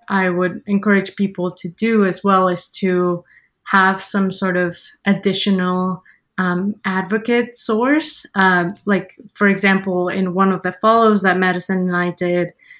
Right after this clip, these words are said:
we talked to people in Washington, D C, and saw how they did things.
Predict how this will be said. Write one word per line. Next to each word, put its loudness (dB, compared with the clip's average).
we 0
talked 0
to 0
people -4
in -2
Washington, -2
D -2
C, -2
and -6
saw 4
how 0
they 4
did -2
things. -6